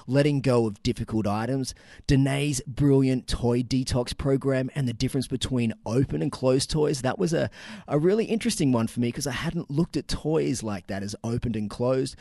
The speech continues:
and also not overscheduling our lives and our children's lives. We also chat about how kids learn from their parents,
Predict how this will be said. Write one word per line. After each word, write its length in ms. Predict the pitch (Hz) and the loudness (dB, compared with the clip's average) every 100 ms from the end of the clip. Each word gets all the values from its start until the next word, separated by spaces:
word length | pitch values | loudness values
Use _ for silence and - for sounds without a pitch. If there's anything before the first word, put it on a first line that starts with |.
| - - - - - | -20 -20 -20 -8 0
and 200 | 160 160 | 2 2
also 520 | 202 190 - 262 254 | -2 -2 -2 0 0
not 400 | 196 185 - - | 2 2 0 -4
overscheduling 1200 | 131 139 151 151 - - 143 139 139 139 143 135 | 2 4 4 2 2 2 2 2 2 2 2 0
our 160 | 131 117 | -4 -4
lives 560 | 113 110 107 110 110 - | -4 -2 -4 -6 -8 -6
and 160 | 123 | -4
our 100 | 120 | -4
children's 540 | 117 - 117 110 110 104 | -4 0 0 0 -4 -4
lives. 500 | 98 85 76 76 - - - - - - | -6 -6 -12 -16 -20 -20 -20 -20 -20 0
We 200 | 156 165 | 2 2
also 420 | 180 208 - 240 | 2 0 0 -2
chat 260 | 196 196 175 | 0 2 2
about 360 | 143 147 139 | 2 0 0
how 260 | - 143 139 | -4 -4 -4
kids 400 | - - 185 139 | -4 -2 -2 0
learn 520 | 143 131 131 143 151 | -2 -2 -2 -2 -2
from 240 | 139 147 135 | -2 -2 -2
their 120 | 113 | -2
parents, 640 | - 135 156 165 170 | -4 -2 -2 -4 -6